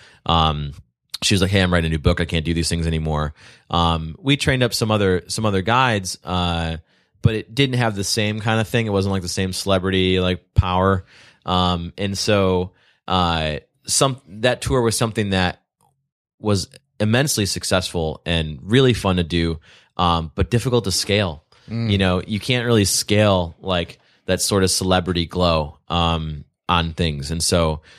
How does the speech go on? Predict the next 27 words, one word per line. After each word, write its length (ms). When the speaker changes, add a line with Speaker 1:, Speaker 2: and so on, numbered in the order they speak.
Speaker 1:
uh, 420
Drunks 240
of 40
Antiquity, 400
we 80
specifically 580
wrote 400
with 200
the, 180
with 240
the 60
idea 380
that 280
it 100
could 120
be 100
presented 380
by 140
anybody 460
who's, 380
you 120
know, 100
fun 280
and, 180
and 140
awesome. 420
Um, 440